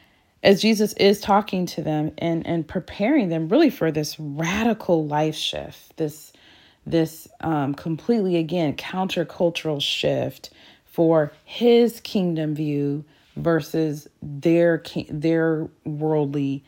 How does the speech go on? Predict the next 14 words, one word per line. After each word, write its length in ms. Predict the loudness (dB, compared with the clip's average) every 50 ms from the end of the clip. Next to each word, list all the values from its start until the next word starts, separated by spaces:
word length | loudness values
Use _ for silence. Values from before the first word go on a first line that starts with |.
| _ _ _ _
system, 560 | -12 -6 -6 -6 -6 -6 -6 -4 -4 -4 -2
their 360 | -2 0 0 0 0 -2 -4 -8 -16 -20 _ _ _
own 300 | -2 0 0 0 0 -2 -2
inward 800 | 0 0 2 2 2 0 0 0 0 0 -2 -2 -4 -8 -10 -12 _ _ _ _ _ _ _ _ _ _ _ _ _ _ -4
ideals 800 | -2 0 0 0 -2 -2 0 2 2 4 4 2 2 0 -2 -2
or, 300 | -2 -2 -2 -2 -4 -6 -6
or 240 | -4 -4 -4 -4 -4
idols 540 | -2 0 0 2 2 2 0 0 -2 -4 -4
or 300 | -4 -2 -2 -4 -4 -8 _ _ _ _ _ -4
worldview. 640 | 0 4 6 6 6 4 2 -2 -4 -4 -4 -4 -6 -10 _ _ _ _ _ _ -20 _ _
Jesus 400 | -4 -2 -2 -2 -2 -4 -4 -4
is 160 | -4 -4 -2
like, 260 | 0 0 0 0 -2
"No, 440 | -2 -2 -2 -2 -2 -2 -4 -6 -8